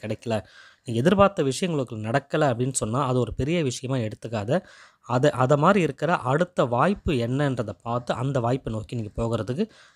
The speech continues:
இப்பவே உங்களுடைய மனதை நீங்க தயார்படுத்திக்கிங்க. அது ரொம்பவே முக்கியம். So, அதுதான் நான் எல்லாருக்கும் சொல்றது அதுதான். ஏன்னா கிடைச்சதை தான், நான் நினைச்சதை தான் எனக்கு வேணும், மத்தது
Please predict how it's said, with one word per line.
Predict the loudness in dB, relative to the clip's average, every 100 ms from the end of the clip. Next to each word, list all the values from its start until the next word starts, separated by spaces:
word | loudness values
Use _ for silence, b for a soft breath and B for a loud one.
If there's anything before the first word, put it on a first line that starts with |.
| _
இப்பவே | -4 0 2 4
உங்களுடைய | 2 -2 -2
மனதை | 2 2 2 0
நீங்க | -2 -4
தயார்படுத்திக்கிங்க. | -4 -4 -6 -12 -16 -14 -12 -10
அது | -6 -4
ரொம்பவே | -2 -2 0
முக்கியம். | 0 -2 -8 -12 -12 b b b b b
So, | -2 2
அதுதான் | 4 4
நான் | 2
எல்லாருக்கும் | 4 4 2 -2 -8
சொல்றது | -6 -6 -4
அதுதான். | -6 -6 -6 -8 B B B B
ஏன்னா | -2 0 0 0 2
கிடைச்சதை | 4 4
தான், | 4 2 0 -4
நான் | -6 -4
நினைச்சதை | -2 0 2
தான் | 2
எனக்கு | 4 2 -2 -2
வேணும், | 0 2 0 -2 b b b _
மத்தது | -4 -2 -2